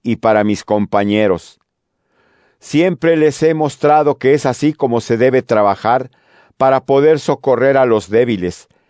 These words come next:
recordando las palabras de Jesús, el Señor, que dijo: "Hay más felicidad en dar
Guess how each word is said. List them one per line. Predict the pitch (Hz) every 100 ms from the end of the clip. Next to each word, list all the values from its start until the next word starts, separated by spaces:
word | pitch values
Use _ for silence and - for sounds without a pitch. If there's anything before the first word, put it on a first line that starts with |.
| _ _ _ -
recordando | 139 139 143 135 151 170 156
las | 143 131
palabras | - 123 135 147 143 113
de | 117
Jesús, | - 120 - 139 131 -
el | - 123
Señor, | 120 131 123 131 135 139 139 _
que | - 135
dijo: | 143 131 - 104 - _ _ _ _ _ _
"Hay | - 156 160
más | 156 156 151
felicidad | - 139 123 - 127 123 143
en | 135 120
dar | 113 131 147 123